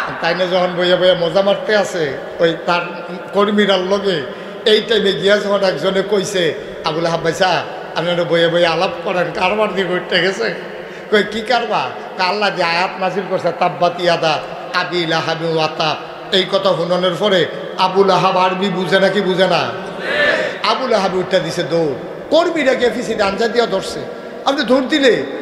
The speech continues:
আমরা কর্মীরা রুফাই কি? বা আয়াত নাজিল হইছে আমার ব্যাপারে, দৌড় কি আমি দিতাম না, তোমরা দিবা নাকি?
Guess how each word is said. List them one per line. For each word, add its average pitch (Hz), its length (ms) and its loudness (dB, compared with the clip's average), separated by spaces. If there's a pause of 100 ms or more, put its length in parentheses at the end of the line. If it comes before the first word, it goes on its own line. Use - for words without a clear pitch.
(140)
আমরা 220 280 0
কর্মীরা 233 320 2
রুফাই 226 320 2
কি? 135 240 -6 (300)
বা 190 80 2
আয়াত 214 560 2
নাজিল 262 260 2
হইছে 262 160 2
আমার 220 280 4
ব্যাপারে, 214 460 4 (280)
দৌড় 220 300 6
কি 240 120 2
আমি 208 200 2
দিতাম 208 300 2
না, 208 120 2
তোমরা 208 220 4
দিবা 190 200 4
নাকি? 160 260 0